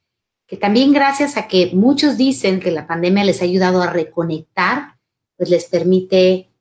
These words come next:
eh, bajar o resolver quizás diferentes estados de ansiedad que habían estado viviendo a lo largo de, de todo este proceso.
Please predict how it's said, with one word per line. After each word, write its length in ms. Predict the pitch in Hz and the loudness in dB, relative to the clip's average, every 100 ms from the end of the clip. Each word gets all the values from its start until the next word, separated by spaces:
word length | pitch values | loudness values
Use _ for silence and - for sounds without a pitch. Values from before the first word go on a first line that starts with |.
| _ _ _ | _ _ _
eh, 160 | 165 156 | -6 -2
bajar 640 | 160 - 185 180 180 - | -2 -4 -2 -2 -2 -2
o 60 | 165 | -2
resolver 560 | 165 - 165 175 170 | -2 -2 0 0 0
quizás 360 | 180 - 170 165 | -2 -4 -2 -2
diferentes 600 | 185 175 160 156 170 - | -4 -4 -6 -8 -14 -14
estados 360 | - 147 165 | -12 -6 -6
de 60 | 156 | -6
ansiedad 400 | 151 - 156 156 | -8 -8 -8 -10
que 100 | 165 | -8
habían 220 | 156 156 | -6 -6
estado 320 | 135 - 156 | -10 -6 -2
viviendo 480 | 160 160 147 151 160 | -2 -4 -6 -6 -6
a 80 | - | -4
lo 140 | 160 156 | -4 -2
largo 300 | 156 156 175 | -4 -4 -4
de, 180 | 170 | -6
de 100 | 139 - _ - | -8 -16 _ -8
todo 160 | 165 | -4
este 220 | 165 165 156 | -4 -8 -20
proceso. 540 | 160 - 139 - | _ -20 -18 -20